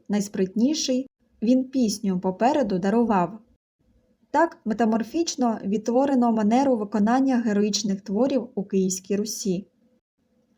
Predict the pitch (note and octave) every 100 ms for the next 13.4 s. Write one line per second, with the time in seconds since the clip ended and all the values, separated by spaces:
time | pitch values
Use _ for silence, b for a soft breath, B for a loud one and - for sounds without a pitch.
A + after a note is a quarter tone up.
0 | b A#3+ C4+ D4 F#4 - C4 B3 E4 C#4+
1 | A#3+ A#3 A#3 A3 C#4 C#4+ C4+ - A#3 A#3
2 | A3 G#3+ A#3 D4+ C#4 G3 G3+ G3+ A3 G3+
3 | A3 A3 F3+ F3 - - G#3+ G#3+ A3+ A3+
4 | B B - A3 G#3+ G3+ A#3+ D4+ B3+ A3
5 | G#3+ A#3+ B3 A3+ A#3 - A3+ A3 - A3+
6 | A3+ G3+ - G3 B3 E4 E4 D4+ C4+ C4
7 | B3+ A3+ A3 b b b A3 B3 D#4+ F4
8 | D4 - A3+ A#3+ C4+ A3+ G#3 G3+ F#3 -
9 | A#3+ C#4 C4+ B3 B3 - G3+ - - G3+
10 | G#3 G3 F#3 C4 C#4 B3+ B3+ - G#3+ A3+
11 | G#3 F#3+ F3 F3+ A#3 _ _ _ _ _
12 | _ _ _ _ _ _ _ _ _ G3+
13 | D4 E4 A#3